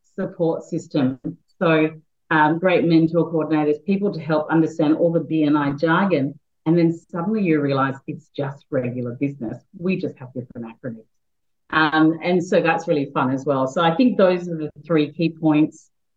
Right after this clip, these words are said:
for me, is have that co-opetition versus competition mindset, have the abundance mindset, and do everything you can to set the human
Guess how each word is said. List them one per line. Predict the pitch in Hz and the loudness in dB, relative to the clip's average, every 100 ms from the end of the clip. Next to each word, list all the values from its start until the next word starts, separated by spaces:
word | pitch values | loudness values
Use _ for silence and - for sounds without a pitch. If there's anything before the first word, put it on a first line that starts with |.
| _ _ | _ _
for | 190 170 | 2 6
me, | 160 165 156 147 | 6 6 6 4
is | 151 - - | 0 -6 -6
have | 196 202 214 | 0 0 2
that | 190 135 - _ | 2 0 -6 _
co-opetition | 185 160 151 151 151 156 - 156 143 143 139 | 2 4 4 0 -4 -8 -6 0 2 0 0
versus | 147 147 143 | -4 -2 -8
competition | - 139 151 143 156 143 | -2 -2 -2 -4 -2 0
mindset, | 139 139 139 160 147 147 156 165 - _ - | 2 0 0 0 -2 -2 -8 -12 -18 _ -2
have | 196 196 | 0 2
the | 214 | 2
abundance | 160 147 156 165 160 165 | 2 2 4 2 0 -2
mindset, | 147 147 156 - 143 147 - _ _ _ - | 0 2 0 0 -2 -2 -8 _ _ _ -6
and | 196 202 | 2 2
do | 240 277 - | 2 -2 0
everything | 208 185 220 220 214 | 0 2 0 0 0
you | 196 - | -2 -4
can | 175 160 | 0 0
to | 165 | 0
set | 170 185 - | -4 -4 -4
the | 165 | -6
human | - 190 180 | -2 2 2